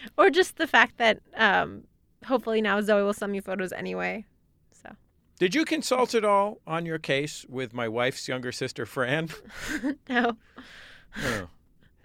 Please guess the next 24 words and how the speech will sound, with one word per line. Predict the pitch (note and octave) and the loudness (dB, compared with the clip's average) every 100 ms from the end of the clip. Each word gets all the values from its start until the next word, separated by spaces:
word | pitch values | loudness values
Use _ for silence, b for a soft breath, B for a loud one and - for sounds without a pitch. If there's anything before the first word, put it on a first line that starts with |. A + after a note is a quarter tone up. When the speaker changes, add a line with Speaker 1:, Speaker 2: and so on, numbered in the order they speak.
| _ | _
Speaker 2:
You | D#3+ | 2
might | G3+ G#3 | 6 6
have | D#3 | 6
learned | G3+ A3 G3 | 4 4 2
something | D3+ A#2 A#2 | 0 2 -2
from | G#2+ C3 A#2+ | 0 -2 0
the | A#2 | -2
time | - C#3 D3 C#3+ | 0 0 0 0
that | B2 A2+ b b b _ | 0 0 b b b _
Fran | - C#3+ C#3+ C3 | 0 2 4 2
borrowed | A2+ B2 C#3+ C3+ | 2 4 6 4
my | A#2+ A#2+ | 2 0
wife's | A#2+ C3 A#2+ - | 2 2 0 -2
running | C3 C3+ A#2 | 0 0 -4
<laughs> | - | -4
shoes, | A#2+ G#2+ - - - | -4 -4 -8 -14 -2
returned | C#3+ - C#3+ D3 | 0 0 0 0
them | C3 B2+ | -2 -4
caked | A#2 C3+ C#3+ - | -4 -2 -2 -2
in | A#2+ A#2 | -4 -2
mud | C3 A#2+ | -2 0
without | A2 G#2 A#2 - | -2 0 0 -2
saying | C3 C3 A#2+ | -2 -2 -2
anything, | A2 G#2 - C4 G#3 | -4 -2 0 0 2